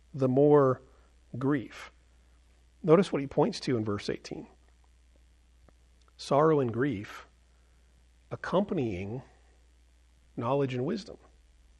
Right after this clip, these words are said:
And I think what he's saying here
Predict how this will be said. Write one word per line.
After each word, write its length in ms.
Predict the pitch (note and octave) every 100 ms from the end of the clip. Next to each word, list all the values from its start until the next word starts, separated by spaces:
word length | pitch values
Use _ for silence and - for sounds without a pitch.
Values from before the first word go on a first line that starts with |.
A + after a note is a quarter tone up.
| _ _ _ _ _ _ _ _ _ _ _ _ _ _ -
And 100 | D3
I 40 |
think 280 | - G3+ G3+
what 180 | D#3 D3+
he's 260 | D3 B2
saying 320 | - G3 A3 C#3+
here 420 | B2+ G2 G2+